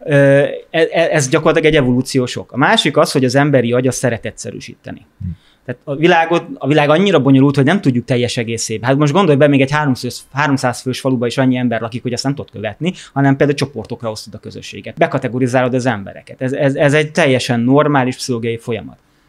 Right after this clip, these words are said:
Speaker 1: És a, a, a, a konteó, mint olyan, ebbe teljesen jól beleilleszkedik. A legelső olyan konteó, amiről tudni lehet, hogy létezett, ez ugye a hanyatló nyugatnak az ideája.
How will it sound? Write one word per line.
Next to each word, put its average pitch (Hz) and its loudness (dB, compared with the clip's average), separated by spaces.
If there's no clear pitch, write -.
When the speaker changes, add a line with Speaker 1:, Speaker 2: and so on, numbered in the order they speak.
Speaker 1:
És - -6
a, 131 0
a, 131 0
a, - -6
a 120 -10
konteó, 180 4
mint 127 4
olyan, 147 4
ebbe 143 4
teljesen 120 0
jól 117 -2
beleilleszkedik. 127 -2
A 131 -4
legelső 143 2
olyan 135 2
konteó, 131 0
amiről 117 -4
tudni 123 0
lehet, 117 -4
hogy 110 -10
létezett, 127 -4
ez 113 -8
ugye 113 -6
a 113 -2
hanyatló 135 2
nyugatnak 123 2
az 113 -4
ideája. 123 0